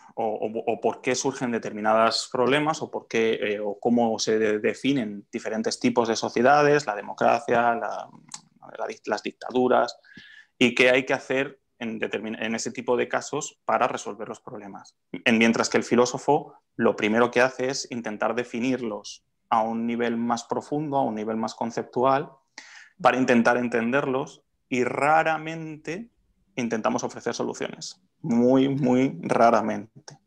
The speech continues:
Lo nuestro es más describir que resolver. Más que nada porque las, cuan-, en cuanto ofreces una, una solución, en cuanto das una respuesta a una pregunta,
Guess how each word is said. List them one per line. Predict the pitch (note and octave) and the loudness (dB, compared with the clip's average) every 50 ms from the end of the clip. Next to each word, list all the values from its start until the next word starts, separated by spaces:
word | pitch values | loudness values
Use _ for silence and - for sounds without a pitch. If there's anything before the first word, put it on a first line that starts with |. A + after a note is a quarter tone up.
| _ | _
Lo | - B2 A#2+ | 2 4 6
nuestro | B2+ C3+ C#3+ - - D3+ | 6 4 2 2 0 -2
es | D3 D3 | 0 0
más | C#3+ D3 D3 D3 D3+ D3 - - | 2 2 4 4 2 0 -2 -4
describir | B2+ A#2 - - - - A#2+ A#2 B2+ C#3 D3 C3 - - - _ _ _ _ _ _ _ _ _ | -6 -6 -6 -6 -6 -4 -4 -2 0 0 -2 -2 -4 -8 -18 _ _ _ _ _ _ _ _ _
que | - C3+ | -2 0
resolver. | A#2+ - B2 - A2+ G#2 G#2+ G#2 G2+ - - _ _ _ _ _ _ _ _ _ _ _ _ _ _ _ _ _ _ _ _ _ _ - - - - | 0 0 -2 -4 -4 -4 -4 -4 -6 -8 -10 _ _ _ _ _ _ _ _ _ _ _ _ _ _ _ _ _ _ _ _ _ _ -16 -14 -4 0
Más | C3+ B2+ B2 | 2 2 2
que | - C3 | 2 4
nada | B2+ B2 C3 C3 | 6 6 6 6
porque | A#2 C3 - - A#2 | 4 2 0 -2 -2
las, | A2+ G#2+ - - - _ - | -4 -4 -6 -8 -14 _ -4
cuan-, | - A#2 A2+ - | -4 -4 -4 -4
en | A#2+ A2+ | -8 -6
cuanto | A2 - A2+ A2 A2 | -4 -4 -2 -2 -4
ofreces | G#2 - B2+ B2 C3+ A#2+ | -4 -4 -4 -4 -4 -4
una, | B2+ A#2+ A#2 A2 A2 G#2+ G#2+ G#2+ G#2+ G#2+ - | -2 -2 0 0 0 -2 -4 -6 -10 -10 -8
una | - A#2+ A#2 A2 | -6 -6 -4 -4
solución, | - A#2+ A2+ - A#2 A2+ A2 - C3 B2+ C#3 C3 | -6 -8 -8 -6 -8 -8 -4 -2 0 0 0 0
en | A#2 | -2
cuanto | A#2 A2 G2+ A#2 | -4 -4 -4 -4
das | A2+ A#2 - | -4 -4 -4
una | B2 B2 | -4 -4
respuesta | A#2+ A#2+ - - B2 - - | -6 -4 -6 -6 -4 -4 -2
a | A#2+ | -2
una | A#2 A2 | -2 -2
pregunta, | - - A2 A2+ A#2+ B2 A#2+ - C#3 D3 - | -4 -4 -4 -4 -6 -6 -6 -6 -8 -8 -8